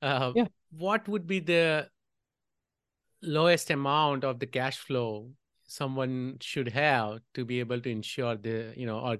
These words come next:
Speaker 1: get this kind of policy? Is it thirty thousand, it is fifty thousand or hundred thousand?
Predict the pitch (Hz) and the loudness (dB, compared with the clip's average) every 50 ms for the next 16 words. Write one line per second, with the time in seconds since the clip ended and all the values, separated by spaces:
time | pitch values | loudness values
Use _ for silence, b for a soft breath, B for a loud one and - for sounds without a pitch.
0 | - _ - 120 113 - - 120 - - - 117 110 107 107 - _ 110 107 107 | -4 _ -2 -2 -2 -2 -6 -6 -6 -4 -6 -6 -6 -6 -8 -8 _ -6 -4 -4
1 | 104 98 - - 110 107 101 113 120 123 123 b b b b b b b b b | -6 -6 -8 -8 -8 -6 -4 -4 -6 -6 -8 b b b b b b b b b
2 | b b b _ _ - 165 180 175 196 180 190 180 175 180 175 160 170 156 139 | b b b _ _ 4 4 6 6 4 4 6 6 6 6 6 4 4 2 2
3 | 127 135 123 - - - 156 - - 160 135 - 151 151 156 160 151 170 170 170 | 0 0 -2 -2 -4 -6 -6 -2 -2 -4 2 4 4 6 6 4 4 2 2 2
4 | 165 160 135 123 117 117 107 - 123 139 151 165 - - 175 165 170 156 175 170 | 0 0 0 0 0 -2 -4 -4 -6 -4 -4 -6 -2 0 0 2 2 0 0 0
5 | 170 - 175 185 | 0 -2 -2 -4